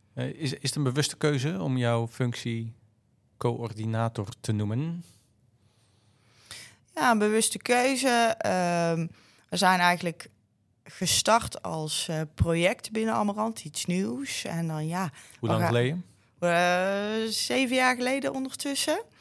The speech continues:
Speaker 2: Ja, en daar was het, ehm, ja, ik heb gesolliciteerd op die, op die functie. Maar ja, waar solliciteerde ik eigenlijk op? Want het waren eigenlijk twee functies in één. De een was dan misschien, ja, word ik, eh,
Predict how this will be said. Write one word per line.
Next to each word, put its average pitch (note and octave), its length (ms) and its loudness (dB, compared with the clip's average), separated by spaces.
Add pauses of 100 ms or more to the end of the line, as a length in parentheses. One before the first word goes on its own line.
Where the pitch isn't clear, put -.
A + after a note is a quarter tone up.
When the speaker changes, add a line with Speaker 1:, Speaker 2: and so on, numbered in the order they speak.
(760)
Speaker 2:
Ja, G#3+ 300 2 (100)
en F#3+ 160 2
daar G3 260 6
was G3 160 2
het, G3 200 -6
ehm, F3 440 4 (1160)
ja, F3 200 2
ik E3+ 120 -2
heb G#3 140 2
gesolliciteerd G#3 840 0
op C4 120 -6
die, B3+ 280 -4 (320)
op A#3+ 200 0
die A#3+ 100 2
functie. B3 640 0 (120)
Maar G3+ 160 0
ja, G3+ 180 6
waar F#3+ 160 4
solliciteerde B3+ 720 -2
ik A3+ 180 -6
eigenlijk A3+ 640 0
op? G#3+ 200 2
Want F#3+ 200 0
het F#3+ 100 -4
waren F#3+ 320 2
eigenlijk A3 400 2
twee - 280 0
functies G3+ 460 -2
in E3+ 140 0
één. C4+ 400 0 (460)
De G#3+ 180 4
een A#3 140 4
was G3+ 200 6
dan F#3 160 2
misschien, F3+ 420 0
ja, F3 260 2 (120)
word F#3 300 -4
ik, E3+ 220 -4
eh, D#3+ 160 0